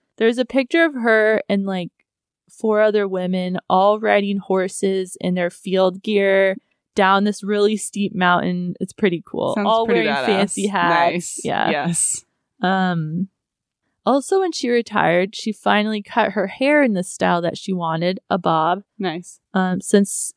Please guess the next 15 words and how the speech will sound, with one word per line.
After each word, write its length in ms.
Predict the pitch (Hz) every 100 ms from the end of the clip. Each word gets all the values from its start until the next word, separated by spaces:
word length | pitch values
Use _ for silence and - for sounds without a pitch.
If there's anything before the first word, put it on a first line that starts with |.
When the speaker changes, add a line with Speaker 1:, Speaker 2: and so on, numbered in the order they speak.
| _
Speaker 1:
she 160 | - 220
no 200 | 208 208
longer 320 | 208 208 208
had 240 | 208 190
to 80 | 202
observe 420 | 185 - 190 185
university 580 | 180 180 175 180 - 196
protocol. 760 | - 226 214 - - - 196 _ _ _ _ -
Speaker 2:
They 180 | 208
also 300 | - 190 190
had 160 | 226 208
to 40 | 208
have 100 | 196
long 280 | 190 185
hair? 440 | 175 180 165 208